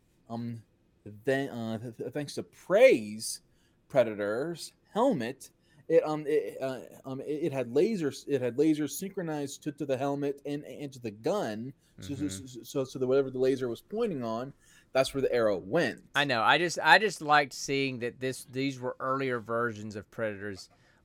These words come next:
Speaker 2: weapons. Um,
Speaker 1: And then, and, and in a way, they were more badass. They, um,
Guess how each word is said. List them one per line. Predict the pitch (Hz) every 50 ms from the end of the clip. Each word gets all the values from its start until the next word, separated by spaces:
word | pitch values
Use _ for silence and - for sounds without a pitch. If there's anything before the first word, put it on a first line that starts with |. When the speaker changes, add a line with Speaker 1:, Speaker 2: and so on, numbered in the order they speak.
| _
Speaker 2:
weapons. | - 107 98 - - 76 76 80 - _ _ _ _ _ _ _ _ _ _ _ _ -
Um, | 101 113 113 113 113 110 113 113 113 110
Speaker 1:
And | 113 156 151
then, | 165 175
and, | 185 185 180 160 180
and | 202 196 190
in | 202 180
a | 156
way, | 156 220 254
they | 196 175 170
were | 165 156
more | 156 165 180 170 143
badass. | 120 - 147 143 135 143 175 190 135 82 64 - - - -
They, | 156 156
um, | 151 147 143 143 135 127